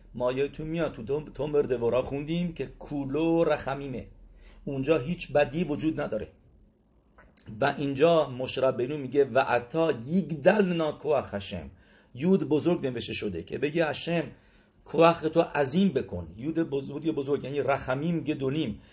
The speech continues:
درجه کتر. و میگه به ما، <clears throat> اه، اه، ابیر یعقوب که، اه، مرگلیم به یهوشع که تماشا می‌کردن به اسمش،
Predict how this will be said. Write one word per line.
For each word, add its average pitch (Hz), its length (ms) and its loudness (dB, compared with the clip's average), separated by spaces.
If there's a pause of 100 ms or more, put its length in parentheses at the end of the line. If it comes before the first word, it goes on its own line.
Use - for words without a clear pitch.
(140)
درجه 135 440 6
کتر. 135 460 0 (1400)
و 131 320 6 (680)
میگه 139 240 4
به 156 120 6
ما، 156 240 6
<clears throat> 160 100 -2 (600)
اه، 127 480 4 (120)
اه، 113 160 0
ابیر 131 220 0
یعقوب 131 560 2 (1040)
که، 117 360 2 (580)
اه، 110 220 2
مرگلیم 117 1120 -2 (1120)
به 110 520 4
یهوشع 113 460 0
که 135 120 -2
تماشا 113 380 -2
می‌کردن 101 460 0
به 104 180 -2
اسمش، 110 680 -6